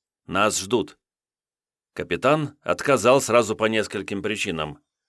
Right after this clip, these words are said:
Во-первых, оборванец явно из судейских, что видно по остаткам прусского вицмундира,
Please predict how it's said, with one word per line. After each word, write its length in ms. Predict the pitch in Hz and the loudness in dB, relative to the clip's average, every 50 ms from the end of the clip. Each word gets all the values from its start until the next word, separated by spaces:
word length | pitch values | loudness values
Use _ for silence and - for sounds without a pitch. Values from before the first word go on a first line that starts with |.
| _ _ _ _ _ _ | _ _ _ _ _ _
Во-первых, 580 | - 92 110 - 156 170 165 151 151 127 - | 2 2 2 4 4 4 4 4 2 2 2
оборванец 640 | 131 120 117 120 120 117 127 127 127 120 107 - - | 0 4 4 4 6 6 6 4 4 2 0 0 0
явно 340 | 117 120 117 104 107 107 107 | 2 2 2 2 2 0 0
из 100 | 101 - | 0 -2
судейских, 640 | - 120 117 131 151 147 117 - - - 87 82 - | -4 -4 -4 -2 0 0 0 -2 -2 -4 -4 -4 -4
что 180 | - - 110 | -2 0 0
видно 280 | 110 113 107 87 104 95 | 0 0 0 -2 -4 -2
по 140 | - 104 104 | 2 0 0
остаткам 500 | 104 - - 110 101 - - 101 95 95 | 0 2 2 2 2 2 -2 -4 -4 -2
прусского 400 | 110 110 101 - - 101 98 92 | -2 -2 -2 -2 0 0 0 2
вицмундира, 720 | 90 98 98 - 110 113 120 113 104 98 85 78 73 | 2 0 -2 -2 -4 -4 -2 0 0 0 0 0 -2